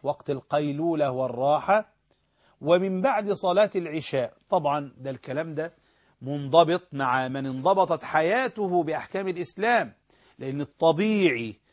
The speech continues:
إن ربنا جعل الليل سكناً، جعله لباساً، فذلك التوقيت بعد العشاء الناس تنام،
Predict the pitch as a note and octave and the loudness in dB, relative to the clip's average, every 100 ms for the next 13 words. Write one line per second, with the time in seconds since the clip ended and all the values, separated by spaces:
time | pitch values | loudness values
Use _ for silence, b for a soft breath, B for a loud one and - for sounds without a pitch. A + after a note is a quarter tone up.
0 | _ - D3+ D3 D3 F#3+ D#3 G3 E3+ E3 | _ -10 -4 -4 -2 -2 0 2 4 4
1 | D#3 D#3 E3+ E3+ F3+ F3+ - - F#3+ F3 | 2 0 0 0 -2 -4 -10 -4 -2 -2
2 | B2+ A2 F#2 _ G2 F#2+ B2 C3 C#3+ D#3 | -4 -6 -16 _ -12 -8 -8 -6 -4 -2
3 | E3+ G#3 F#3 - G#2 F2 _ b b _ | 2 2 2 -2 -10 -12 _ b b _
4 | A#2+ F3 A#3+ A#3+ A3 - G3+ G3+ G#3 E3 | -4 -2 -2 -2 -4 0 -2 0 -6 -4
5 | D3+ E3+ E3 D#3+ E3 - A#3 E3+ D3+ D#3 | 0 0 0 -4 -4 -2 -2 -2 -6 -8
6 | - D#3+ E3+ G3+ B2+ | -6 -4 -2 -2 -4